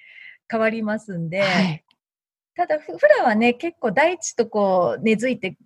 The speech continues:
Speaker 1: 踊るので、
Speaker 2: はい。
Speaker 1: 大地の方が、大地の母っていうように、
Speaker 2: はい、はい。
Speaker 1: 大地から出てるエネルギーはすごい女性的なエネルギーなんですよね。
Speaker 2: はい。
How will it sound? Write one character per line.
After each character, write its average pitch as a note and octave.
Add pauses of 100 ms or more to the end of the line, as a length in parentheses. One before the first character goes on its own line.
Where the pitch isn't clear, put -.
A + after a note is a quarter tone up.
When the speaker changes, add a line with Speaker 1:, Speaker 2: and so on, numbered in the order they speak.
(120)
Speaker 1:
踊 G3+
る G3+
の F#3
で、 G3+
Speaker 2:
は D4
い。 F4
Speaker 1:
大 F3+
地 E3+
の B3+
方 A3+
が、 - (100)
大 C4
地 F#3
の F#3
母 F#3
っ D#3
て F3
い F3
う E3+
よ F3
う E3
に、 E3
Speaker 2:
は G3
い、 G#3
は D#3
い。 - (360)
Speaker 1:
大 E4
地 -
か B3
ら G#3+
出 A3
て G#3
る F3
エ F3
ネ F3+
ル F3+
ギ E3
ー -
は D3+
す -
ご F#3
い E3+
女 G3+
性 G#3
的 G3
な F3+
エ F3
ネ F3
ル E3
ギ D3+
ー -
な -
ん -
で -
す D3
よ C#3+
ね。 G3+
Speaker 2:
は A#3+
い。 -